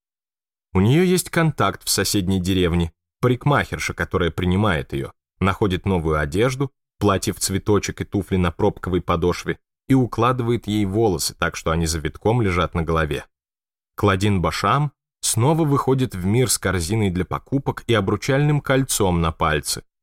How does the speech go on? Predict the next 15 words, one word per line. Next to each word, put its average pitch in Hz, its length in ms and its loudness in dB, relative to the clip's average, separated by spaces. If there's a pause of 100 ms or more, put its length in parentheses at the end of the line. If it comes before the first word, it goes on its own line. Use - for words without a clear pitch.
(160)
Молодая 85 600 0
французская 135 640 0
домохозяйка 92 720 0
с - 80 -4
фотографией 90 640 -2
сынишки 87 580 -2
в - 100 -10
сумке. 76 480 -4 (760)
Она 127 220 2
садится 117 420 0
на 87 140 0
поезд, 131 480 -2 (240)
затем 107 400 0
на 101 100 2
другой 82 540 0